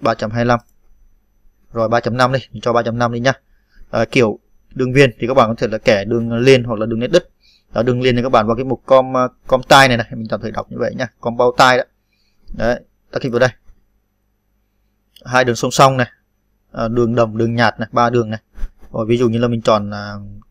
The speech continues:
hai đường song song này đi. Đó, thì các bạn sẽ thấy rằng cái khung này nó có hai cái đường song song khá là đẹp nhá.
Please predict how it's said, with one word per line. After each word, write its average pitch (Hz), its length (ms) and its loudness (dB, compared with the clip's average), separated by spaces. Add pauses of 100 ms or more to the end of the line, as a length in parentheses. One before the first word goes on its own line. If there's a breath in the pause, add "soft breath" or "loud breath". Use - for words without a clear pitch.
(960)
hai 120 200 -2
đường 120 160 0
song 127 140 -4
song 127 160 2
này 117 80 0
đi. 123 160 -2 (880)
Đó, 110 220 -10
thì 120 100 -10
các 135 100 -2
bạn 123 160 4
sẽ 110 80 -10
thấy 110 120 -2
rằng 123 100 -2
cái 127 100 -4
khung 131 200 -4
này 123 80 -2
nó 117 80 -6
có 110 120 -4
hai 120 140 -4
cái 123 80 -4
đường 120 100 -4
song 127 160 -8
song 127 180 -4
khá 117 200 0
là 127 80 -2
đẹp 120 300 -2
nhá. 131 180 -2